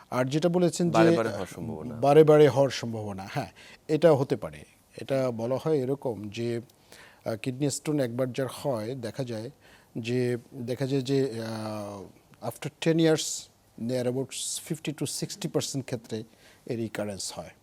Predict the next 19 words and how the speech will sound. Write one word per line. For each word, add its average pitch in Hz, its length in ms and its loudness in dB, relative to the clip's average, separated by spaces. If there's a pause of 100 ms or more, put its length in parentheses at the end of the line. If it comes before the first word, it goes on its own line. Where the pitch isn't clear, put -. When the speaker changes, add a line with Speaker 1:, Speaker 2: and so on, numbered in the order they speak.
(440)
Speaker 1:
সেক্ষেত্রে 190 440 0
আমরা 185 160 4
কিছু, 180 500 2
আহ, 135 160 0
প্রতিরোধমূলক 147 680 0 (120)
কিছু 120 200 -10
ব্যবস্থার 110 360 -8
কথা 117 240 -10 (100)
বলি, 95 220 -10 (640)
যেমন, 127 560 -2
আহ, 113 440 -6 (1080)
কিডনি 160 260 2
স্টোনের 160 380 0
যদি 143 180 -2
কোনো 139 180 -2 (120)
কারণ 147 320 2
খুঁজে 123 300 -6
পাওয়া 98 240 -6
যায়, 107 200 -10